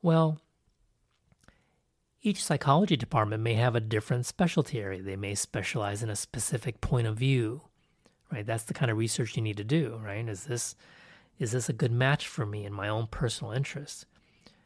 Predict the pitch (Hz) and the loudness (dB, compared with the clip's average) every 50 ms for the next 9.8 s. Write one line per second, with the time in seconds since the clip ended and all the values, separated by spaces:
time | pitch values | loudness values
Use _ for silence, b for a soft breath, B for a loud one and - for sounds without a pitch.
0 | b b b b b b b b b b b _ _ _ _ _ - 131 117 113 | b b b b b b b b b b b _ _ _ _ _ -2 0 2 2
1 | 117 135 160 156 135 - _ _ - 127 120 117 120 120 127 123 120 131 139 127 | 2 2 2 0 -2 -2 _ _ -2 0 2 2 4 4 4 4 6 6 6 6
2 | 135 113 123 117 123 120 120 120 113 107 - - - 143 127 - 170 127 - 147 | 6 6 4 4 4 4 2 2 2 0 -2 2 2 2 4 4 0 0 4 4
3 | 131 127 131 131 131 127 113 107 107 110 110 107 - - - 117 - - 143 120 | 4 4 4 2 0 0 0 0 0 0 0 -2 -2 -4 -6 -6 -6 -4 -4 -4
4 | - - 139 123 113 - - 110 101 98 101 104 107 110 110 120 127 120 113 110 | -2 0 -2 -2 -2 -2 -2 -2 -2 -2 0 0 0 2 2 2 0 0 -2 -2
5 | 107 110 110 107 117 120 123 117 123 123 123 - - 139 127 120 - - - - | 0 0 2 2 2 0 0 0 0 -2 -2 -2 -2 -2 -2 -2 -4 -6 -8 -10
6 | - b b b b b b b - 127 123 123 120 - - - 185 196 175 135 | -16 b b b b b b b -2 0 0 0 -2 -2 -2 0 0 0 0 -2
7 | 113 110 - 120 113 120 127 117 120 135 147 147 143 143 143 147 143 - - - | -4 -6 -4 -4 -4 -4 -4 -2 2 2 4 4 4 4 2 2 0 -4 -4 -2
8 | 151 127 123 135 131 117 - - - - - 165 160 156 135 127 - - - - | -2 0 0 -2 -2 -2 -2 -4 -6 -4 0 2 4 4 2 0 -2 -6 -8 -10
9 | b b b b b b b b b - 123 110 113 120 113 113 | b b b b b b b b b -2 0 0 2 2 2 0